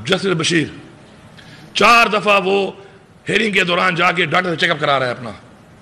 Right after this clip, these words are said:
अडियाला के record पे है, check कर लें आप। क्यों, क्या pressure था उसके ऊपर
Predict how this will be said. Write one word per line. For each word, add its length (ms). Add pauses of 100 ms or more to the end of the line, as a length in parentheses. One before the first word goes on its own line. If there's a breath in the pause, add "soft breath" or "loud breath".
अडियाला 280
के 80
record 280
पे 120
है, 60
check 180
कर 120
लें 120
आप। 120 (1000)
क्यों, 180 (600)
क्या 140
pressure 300
था 60
उसके 180
ऊपर 240